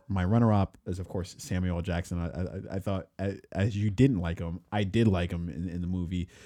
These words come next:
Again, because I didn't really go to it with any preconceived, like, questions. Like, uh, I didn't really go into it being like, "I wanna see, like, the origins of Nick Fury," or I,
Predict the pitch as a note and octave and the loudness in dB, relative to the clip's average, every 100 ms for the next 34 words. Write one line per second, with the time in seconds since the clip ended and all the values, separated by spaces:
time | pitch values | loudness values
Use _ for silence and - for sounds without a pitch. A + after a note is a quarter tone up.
0 | - _ D3 D3+ C3 F#2 - B2+ C3 D3 | -20 _ 6 10 8 6 2 4 6 6
1 | C3 F2 A#2+ A#2+ G#2+ G#2 A2 - G2+ F#2 | 4 4 6 6 6 2 0 0 -2 -2
2 | F#2 G#2+ G2+ F#2+ F2 E2 _ - A#2 G#2 | -4 -2 -2 -2 -2 -6 _ -2 -2 0
3 | G2+ F#2+ D#2+ D#2 D#2+ _ _ - - - | -2 -4 -4 -8 -10 _ _ -8 -6 -4
4 | - - - D#2 D#2 - - - _ - | -6 -12 -8 -6 -8 -12 -20 -20 _ -14
5 | C2+ B1 F#2+ G#2+ G#2+ G#2 G2+ G2 G2 G2 | -12 -6 0 2 4 4 4 2 2 2
6 | F#2 G2+ F2 F#2+ F2+ E2+ - G#2+ A2 G2+ | 2 0 2 0 0 -2 -4 -2 -2 -2
7 | - G#2+ G2+ F#2 F2 F2+ F#2 G2+ F#2+ G2 | -4 -4 -2 -2 -4 -4 -2 -2 -2 -2
8 | F#2 F2+ F#2 - F#2+ G2+ F#2+ F#2 F2 F2 | -2 -4 -6 -6 -4 0 0 0 -2 -4
9 | F2 - | -8 -6